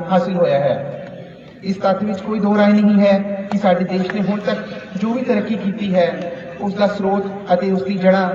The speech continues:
ਦੇਸ਼ ਦੇ ਸੰਵਿਧਾਨ ਵਿੱਚ ਹੀ ਕੇਂਦਰਿਤ ਹਨ। ਜੇਕਰ ਤਰੱਕੀ ਦੇ ਰਾਹ ਵਿੱਚ ਕਿਧਰੇ ਕੋਈ ਕਮੀ ਰਹਿ ਗਈ ਹੈ, ਤਾਂ ਉਹ ਇਸ ਕਾਰਨ ਹੈ ਕਿ ਅਸੀਂ ਸੰਵਿਧਾਨ ਦੇ ਪ੍ਰਾਵਧਾਨਾਂ ਨੂੰ ਮੁਕੰਮਲ ਤੌਰ ਤੇ ਕਾਰਜਸ਼ੀਲ ਕਰਨ ਵਿੱਚ ਸਫਲ ਨਹੀਂ ਹੋ ਪਾਏ ਹਾਂ।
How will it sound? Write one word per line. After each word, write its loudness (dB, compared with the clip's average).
ਦੇਸ਼ -2
ਦੇ -4
ਸੰਵਿਧਾਨ -4
ਵਿੱਚ -8
ਹੀ -4
ਕੇਂਦਰਿਤ -6
ਹਨ। -4
ਜੇਕਰ -2
ਤਰੱਕੀ -2
ਦੇ 0
ਰਾਹ 4
ਵਿੱਚ -2
ਕਿਧਰੇ 2
ਕੋਈ 0
ਕਮੀ 0
ਰਹਿ 2
ਗਈ -4
ਹੈ, 2
ਤਾਂ 0
ਉਹ -2
ਇਸ -4
ਕਾਰਨ 0
ਹੈ 2
ਕਿ -6
ਅਸੀਂ -2
ਸੰਵਿਧਾਨ 0
ਦੇ -2
ਪ੍ਰਾਵਧਾਨਾਂ 2
ਨੂੰ 2
ਮੁਕੰਮਲ 0
ਤੌਰ 4
ਤੇ -2
ਕਾਰਜਸ਼ੀਲ -2
ਕਰਨ 0
ਵਿੱਚ -6
ਸਫਲ 0
ਨਹੀਂ -2
ਹੋ -4
ਪਾਏ -2
ਹਾਂ। -6